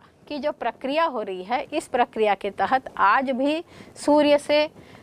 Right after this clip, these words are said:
कुछ पदार्थ बाहर निकलने चाहिए, ऐसा प्रतीत भी होना चाहिए, लेकिन ऐसा कुछ नहीं हो रहा है। एक बार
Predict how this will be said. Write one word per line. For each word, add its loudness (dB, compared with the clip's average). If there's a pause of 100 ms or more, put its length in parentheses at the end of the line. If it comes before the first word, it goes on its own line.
(280)
कुछ 2
पदार्थ 2
बाहर 0
निकलने -4
चाहिए, 2
ऐसा -2
प्रतीत -4
भी 0
होना -2
चाहिए, -2
लेकिन -4
ऐसा 0
कुछ -4 (280)
नहीं 4
हो 2
रहा -2
है। -10 (420)
एक 4
बार 0